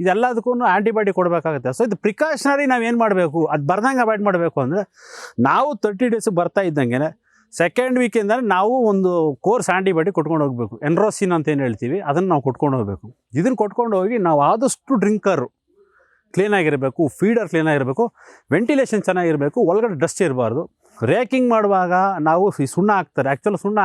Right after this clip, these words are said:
ಹಾಕ್ಬಾರ್ದು. ಸುಣ್ಣ ಏನಾಗುತ್ತೆ ಅಂತಂದರೆ ಡ-, ಅದು ಖಾರ ಅದು, ಅದರಿಂದನೇ ಟ್ರೈಕೋಸಿಸ್ ಇನ್ಫೆಕ್ಷನ್ ಬರುತ್ತೆ. ಇದರಲ್ಲಿ ಇನ್ನೊಂದು ಬರುತ್ತೆ, ಏನಂತೀವಿ ನಾವು, ಕೊರೋಸಾ ಅಂತ ಬರುತ್ತೆ, ಲಾಸ್ಟ್ ವೀಕಲ್ಲೇ ಬರುತ್ತೆ ಕೊರೋಸಾ. ಅದು ಯಾ-, ಅದು ಬಂದು ಕೂಡ ಇದೇ ಥರದ ಮೈಕ್ರೋಪ್ಲಾಸ್ಮಾ ಇನ್ಫೆಕ್ಷನ್. ಅದು ಬಂದರೆ ಹೆಡ್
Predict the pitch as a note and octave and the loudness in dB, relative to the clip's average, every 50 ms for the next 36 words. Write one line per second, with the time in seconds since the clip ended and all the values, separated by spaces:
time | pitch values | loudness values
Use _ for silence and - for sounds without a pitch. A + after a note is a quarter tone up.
0 | E3 E3+ E3 - - E3 C#3+ A#2+ A2 A2+ - D#3 E3 G#3 A3 G#3+ G3+ F#3+ F3 D#3 | 2 0 0 0 0 0 0 0 0 -4 -4 -2 -2 0 0 2 2 0 0 0
1 | D3+ - D3+ C3+ B2 C3 A2+ B2 F3 G#3+ G#3 D3+ A2 A#2+ C3+ B2 A#2+ B2 A2+ A2 | -2 -2 -2 0 0 0 0 2 2 2 0 0 0 0 0 0 0 -2 -4 -8
2 | - - _ _ - - - _ _ _ _ - E3 F#3 A#3+ B3 A#3 F#3 B2 G2+ | -14 -20 _ _ -12 -12 -12 _ _ _ _ -2 0 0 2 2 2 0 0 -2
3 | - - _ _ _ _ _ _ _ _ _ _ _ _ _ - D#3+ A3 B3 C4 | -6 -12 _ _ _ _ _ _ _ _ _ _ _ _ _ 0 0 0 2 0
4 | B3 A#3 A#3 A#3 G3 F#3 F3 - G3 F3+ - G3 - F#3+ E3+ - E3+ - - D#3 | 0 2 0 0 0 0 0 0 -2 -2 -2 -4 -4 -4 -2 -2 -4 -2 -2 -2
5 | C#3+ C#3+ C#3 C#3 B2+ - - G2+ - _ _ _ _ _ _ _ _ - C3+ F3+ | 0 0 0 0 -2 -4 -8 -12 -12 _ _ _ _ _ _ _ _ -4 -2 0
6 | A3+ B3 B3+ B3 B3+ A#3 A3 A3+ B3 A#3+ A3 G#3 G#3 G3 - - F#3 F#3+ F#3 F3+ | 0 0 0 0 0 2 2 2 0 0 0 0 0 0 0 0 2 2 2 2
7 | D#3 F3+ E3+ D#3 D3+ D3 F3 F3 D#3 - E3+ G3 A#3+ C4 A#3 A3 A3+ A3 G3 F3 | 2 0 0 2 2 2 2 0 0 0 0 0 2 2 0 0 0 0 0 -2
8 | F3+ D3+ D#3 D3 C3+ A2+ B2 A2 - _ _ _ _ - B2 - - G3+ - - | 0 0 0 0 0 -2 -6 -10 -14 _ _ _ _ -2 0 0 2 0 0 0
9 | G3 F#3+ E3 F#3 F#3 D#3+ D#3 D#3+ C#3+ C#3+ B2 C#3 C#3 D#3 D#3 C3+ C#3 C3+ D#3+ F#3+ | 0 0 2 0 0 0 0 0 0 0 0 0 2 2 0 2 0 0 2 2
10 | G#3+ F#3+ F3+ E3 D3+ F#3 G#3+ G#3+ E3+ D#3+ C#3 D3+ F3 C4+ A3 A3 G#3+ G#3+ G#3 G3+ | 0 0 0 2 2 2 2 0 0 0 0 0 0 -2 -2 -2 0 0 0 0
11 | - F#3 F3 F3 A3 A3 F3 F#3 G3+ F#3+ G3 F#3 G3 F#3 D#3 E3 F3+ - G3+ F#3 | 0 0 0 0 0 0 0 0 0 0 0 0 2 2 2 2 2 0 -2 0
12 | - - F3 F3 E3+ - - E3+ E3 D3+ D#3 - - D3 C3 - C#3 A#2 A2+ - | 0 0 0 0 -2 -2 0 0 0 0 0 0 -2 -4 -2 -4 -6 -6 -8 -8
13 | _ - C3 D3+ G#3 G#3+ A#3 B3+ B3 A#3+ B3+ G3+ F3+ G#3+ G3+ | _ -6 -4 -4 -2 -2 -2 0 0 0 0 0 0 0 -2